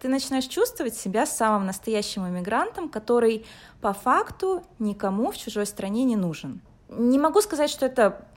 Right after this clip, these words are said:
так, потому что, конечно же, это не так. Но в тот момент, вот только из-за одного какого-то человека на, на фоне иммиграции, на фоне того, что у тебя нет рядом близких людей, друзей,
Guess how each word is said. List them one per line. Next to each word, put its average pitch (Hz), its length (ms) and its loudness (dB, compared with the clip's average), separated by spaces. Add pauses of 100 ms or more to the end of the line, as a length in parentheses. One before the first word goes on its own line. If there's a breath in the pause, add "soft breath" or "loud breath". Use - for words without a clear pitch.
(180)
так, 320 260 2
потому 233 280 -2
что, - 120 -10
конечно 247 360 -2
же, 226 80 0
это 220 180 -4
не 233 100 -4
так. 220 220 2
Но 214 80 -2
в - 40 -10
тот - 180 -4
момент, 269 440 2 (140)
вот 208 320 2
только 269 300 6
из-за 214 160 4
одного 226 320 2
какого-то 202 360 0
человека 220 640 0
на, 196 240 0
на 208 140 0
фоне 220 380 0
иммиграции, 208 560 2
на 185 120 -4
фоне 196 220 -6
того, 196 200 -6
что 196 160 -8
у - 20 -8
тебя 185 140 -8
нет 190 180 -6
рядом 170 260 -6
близких 175 520 -8
людей, 254 680 -4
друзей, 262 720 -4